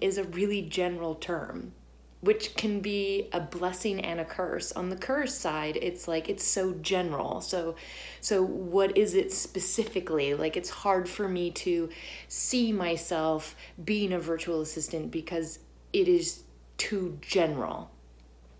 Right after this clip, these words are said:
The blessing side of why <laughs> virtual assisting is such a general term is that it really opens up all the possibilities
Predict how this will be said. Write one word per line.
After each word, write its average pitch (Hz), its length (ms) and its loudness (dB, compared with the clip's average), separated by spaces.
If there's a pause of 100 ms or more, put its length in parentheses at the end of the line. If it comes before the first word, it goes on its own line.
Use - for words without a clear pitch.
(260)
The 196 140 2
blessing 208 720 0
side 147 480 -2
of 160 240 0 (100)
why 156 320 -2
<laughs> - 20 -4
virtual 185 440 0
assisting 170 500 0
is 160 140 0
such 156 240 -4
a 156 40 -10
general 156 360 -2
term 151 380 -6 (480)
is 254 120 0
that 233 140 8
it 190 200 0
really 254 380 0
opens 220 380 0
up 185 200 -4
all 190 220 0
the 202 80 -6
possibilities 156 920 -2